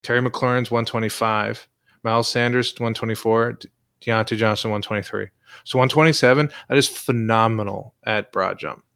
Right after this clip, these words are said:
They have a six nine six three cone. For a big person to be under seven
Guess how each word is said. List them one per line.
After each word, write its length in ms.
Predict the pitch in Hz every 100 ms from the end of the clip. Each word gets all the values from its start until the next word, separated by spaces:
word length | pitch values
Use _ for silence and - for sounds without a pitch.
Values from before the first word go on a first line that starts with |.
| _ _ - - - - - _ _ 123
They 80 |
have 160 | 131 127
a 40 |
six 540 | 113 - 151 - - -
nine 460 | 127 127 127 120 - _
six 500 | - - 117 - - _ -
three 200 | 120 120
cone. 340 | 117 98 104
For 300 | - 123 123
a 100 | 110
big 360 | 107 120 135 135
person 400 | 120 127 - 143
to 80 | 117
be 140 | 117
under 340 | 110 117 123 117
seven 500 | - 117 117 117